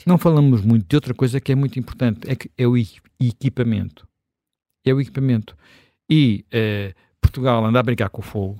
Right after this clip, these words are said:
porque nós dizemos que temos um e meio por cento, mas metemos lá a G N R. E no que respeita a equipamento, esquece, não há nada. É, o que temos está velho e gasto. E, e sabemos o que acontece aos nossos barcos, que nem, que nem,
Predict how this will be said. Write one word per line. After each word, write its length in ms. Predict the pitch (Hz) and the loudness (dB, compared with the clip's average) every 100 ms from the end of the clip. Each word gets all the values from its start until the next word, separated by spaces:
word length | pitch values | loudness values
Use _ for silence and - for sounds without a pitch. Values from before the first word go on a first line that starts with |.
| - | -12
porque 240 | 117 - | -10 -2
nós 360 | 113 104 92 - - | 0 0 -6 -14 -14
dizemos 400 | 101 127 127 - | -2 0 0 -2
que 40 | |
temos 240 | 113 110 | -2 0
um 80 | 123 | 2
e 40 | 120 | 2
meio 180 | 113 | 2
por 120 | - - | -2 -4
cento, 240 | 117 98 | -4 -2
mas 120 | 113 | -4
metemos 340 | 113 107 110 92 | -4 -2 -2 -2
lá 140 | 98 | -2
a 60 | 98 | -2
G 140 | 107 | -2
N 220 | 104 98 | -2 -2
R. 160 | 98 87 - _ - - | -4 -8 -14 _ -20 -6
E 100 | 127 | 0
no 120 | 151 | 2
que 100 | 175 | 2
respeita 340 | - - 131 135 | -2 -4 -2 -4
a 20 | |
equipamento, 560 | 113 127 139 165 165 _ | -6 -8 -2 -2 -2 _
esquece, 520 | - - 160 135 - 113 | -20 -8 -4 -4 -6 -4
não 120 | 107 | -2
há 60 | |
nada. 380 | 123 120 110 107 _ - | 0 -2 -4 -10 _ -16
É, 180 | 101 113 | -14 -12
o 80 | 120 | -14
que 120 | - | -2
temos 180 | 117 95 | -2 -2
está 160 | 104 | -4
velho 360 | 104 139 135 135 - | -2 -2 -2 -8 -6
e 200 | 113 98 | -4 -4
gasto. 420 | 92 80 - - - | -4 -8 -12 -20 -8
E, 240 | 104 101 - - _ _ - | -8 -8 -14 -20 _ _ -12
e 40 | |
sabemos 380 | - 113 117 110 | -4 0 0 0
o 20 | |
que 80 | 113 | -4
acontece 460 | 98 104 104 - | -4 -6 -8 -8
aos 120 | 95 85 | -12 -14
nossos 200 | 85 - | -18 -10
barcos, 400 | 104 104 - - | -8 -8 -12 -12
que 100 | 104 | -8
nem, 380 | 98 95 95 _ _ _ _ _ | -8 -10 -14 _ _ _ _ _
que 80 | - | -2
nem, 720 | 110 98 92 92 90 87 85 | 0 0 -2 -4 -6 -10 -18